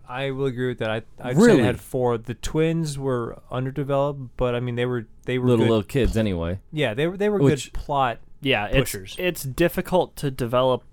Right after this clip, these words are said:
Speaker 3: somebody who's only, like, five or six years old. So
Speaker 2: Right.
Speaker 3: I get it with the twins, but
Speaker 2: Yeah.
Speaker 3: everybody else I think was pretty well developed.
Speaker 2: I don't, <sighs> I don't know. I, I felt like the mom wasn't around enough, and she was just, like, a one-dimensional character used to scream and cry a lot.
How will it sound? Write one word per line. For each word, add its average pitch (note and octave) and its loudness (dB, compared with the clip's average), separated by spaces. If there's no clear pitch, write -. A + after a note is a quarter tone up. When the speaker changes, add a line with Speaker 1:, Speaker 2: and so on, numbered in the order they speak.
Speaker 3:
somebody A#2+ -2
who's A2+ -2
only, A2+ -2
like, G#2 -8
five G2+ -6
or G2 -8
six - -12
years G2 -10
old. G#2 -10
So B2+ -2
Speaker 2:
Right. B2+ 6
Speaker 3:
I B2+ 2
get B2 0
it C3 -2
with B2+ 0
the A#2+ -2
twins, B2+ -2
but E3+ 2
Speaker 2:
Yeah. D3 10
Speaker 3:
everybody F3+ 2
else B2 2
I A2 -2
think G#2+ -6
was A2 -8
pretty G#2+ -4
well F#2+ -2
developed. F#2 -6
Speaker 2:
I A#3 4
don't, A#3 2
<sighs> - -18
I F#3+ -2
don't F3 -2
know. F#2 -2
I, C3+ -4
I C3+ -2
felt - 0
like G#3 -2
the F#3 0
mom C3+ 2
wasn't B2 -2
around A2+ -2
enough, A#2+ -4
and A2 -4
she - -8
was B2+ -2
just, - -8
like, A2 0
a A#2 2
one-dimensional A2+ 2
character A2 -2
used G#2+ -4
to G#2+ -6
scream A2+ -2
and G2+ -4
cry A2 -2
a F2 -4
lot. D#2+ -10